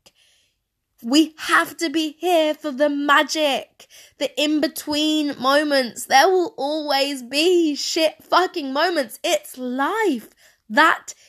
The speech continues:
is life. There are going to be shit moments.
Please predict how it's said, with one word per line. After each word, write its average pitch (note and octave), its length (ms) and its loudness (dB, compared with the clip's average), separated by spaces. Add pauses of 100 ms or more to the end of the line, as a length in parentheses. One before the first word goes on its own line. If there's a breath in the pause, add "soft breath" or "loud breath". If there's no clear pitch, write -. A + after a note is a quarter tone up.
(160 soft breath)
is D4+ 360 -4 (240 soft breath)
life. C#4 840 -2 (480 soft breath)
There C#4 460 0
are C#4 60 -2
going B3+ 480 -2
to C#4 120 -8
be A3+ 480 -4 (460 soft breath)
shit - 400 -2
moments. G#3+ 400 -4